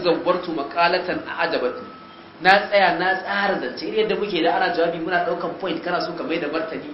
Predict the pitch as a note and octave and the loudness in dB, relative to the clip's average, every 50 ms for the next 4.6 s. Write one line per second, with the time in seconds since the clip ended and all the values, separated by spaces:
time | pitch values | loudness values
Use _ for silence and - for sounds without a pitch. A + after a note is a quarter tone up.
0 | - - D#3 D#3 E3 - F3 F#3 F#3 - D#3+ C3+ C3+ C3+ B2 B2 - - E3 F3+ | -6 -2 0 0 2 2 2 0 0 2 0 -2 -2 -2 -6 -8 -10 -6 -6 -4
1 | G3 - - - - - - - E3+ D#3+ - D#3+ D#3+ E3+ F#3 F#3 E3+ - D3+ D#3 | -4 -6 -8 -10 -10 -10 -8 -8 -8 -6 -4 0 4 4 4 4 4 2 2 2
2 | D#3 D#3 E3 E3 D#3+ D#3+ F3 E3 D3 - - - F3+ - - - - - - - | 2 2 2 0 0 0 0 0 0 0 0 0 -2 -4 -6 -10 -14 -18 -18 -20
3 | - - - - - - - - F3+ F3+ F3+ G3 F#3 E3+ E3 D#3+ E3+ E3 D3 - | -20 -20 -12 -6 -6 -4 0 2 2 2 2 2 -2 0 4 6 6 6 4 2
4 | - D3 - G3 G3+ F#3+ - E3+ D#3+ D#3 D#3+ - | -2 0 0 0 2 2 2 2 2 2 0 -2